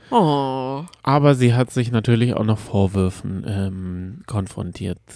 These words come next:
Speaker 2: gesehen. Was
Speaker 1: Was
Speaker 2: denkst du,
Speaker 1: denn?
Speaker 2: was es gewesen war?
Speaker 1: Bestimmt mit ihrer Tochter.
Speaker 2: Nein.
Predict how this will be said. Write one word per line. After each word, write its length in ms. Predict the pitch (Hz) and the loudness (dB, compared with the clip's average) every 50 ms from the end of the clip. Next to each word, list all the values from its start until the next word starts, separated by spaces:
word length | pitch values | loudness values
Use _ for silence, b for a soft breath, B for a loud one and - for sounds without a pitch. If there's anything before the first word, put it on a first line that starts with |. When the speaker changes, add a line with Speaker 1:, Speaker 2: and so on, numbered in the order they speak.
| - | -18
Speaker 2:
gesehen. 280 | - - 147 - - 98 95 | -16 -14 -12 -8 -8 -4 -2
Was 140 | 123 131 - | -2 -2 0
Speaker 1:
Was 60 | 175 | 0
Speaker 2:
denkst 180 | 139 135 131 - | 0 0 0 0
du, 60 | - | 0
Speaker 1:
denn? 100 | 131 120 | 2 4
Speaker 2:
was 160 | 120 123 120 120 | 4 4 2 2
es 180 | 113 107 - | 0 -2 -4
gewesen 460 | - - 104 107 104 98 95 92 90 | -8 -8 -4 -2 -2 -2 -2 -4 -4
war? 120 | 90 90 92 | -2 -2 -2
Speaker 1:
Bestimmt 340 | - 175 - - 175 165 123 | -2 -4 -2 -2 -2 -2 -2
mit 140 | 135 147 | -4 -4
ihrer 220 | 143 156 147 143 135 | -4 -2 -2 -2 -2
Tochter. 540 | - - 143 139 - - - - 175 147 - | -2 -4 -4 -4 -6 -12 -10 -10 -10 -8 -8
Speaker 2:
Nein. 680 | - 92 92 92 90 87 87 87 87 - - 220 247 | -6 -4 -2 -2 -2 -2 -2 -4 -4 -2 -2 -2 -2